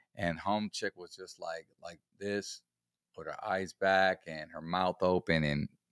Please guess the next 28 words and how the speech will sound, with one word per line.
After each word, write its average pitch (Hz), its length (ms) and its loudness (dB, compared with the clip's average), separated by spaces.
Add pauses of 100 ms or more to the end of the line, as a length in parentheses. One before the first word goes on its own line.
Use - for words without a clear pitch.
(240)
you 98 100 4
could - 140 -2
see, - 200 2
like, 85 220 4
the 80 80 0
veins. 92 600 6
And 80 140 4
the 78 60 4
pobrecita, 98 720 12
she - 180 12
was 101 220 12
just 85 340 8 (1800)
I - 80 -2
think 90 240 6
that 90 160 12
was 87 140 10
her 85 140 8
time, 85 420 6
man. 78 300 -2 (340)
Don't 104 200 12
quote 131 280 12
me, 127 160 12
but 95 260 12
it 92 140 12
sure 110 340 12
looked 101 240 10
like 87 280 6
it. 82 160 0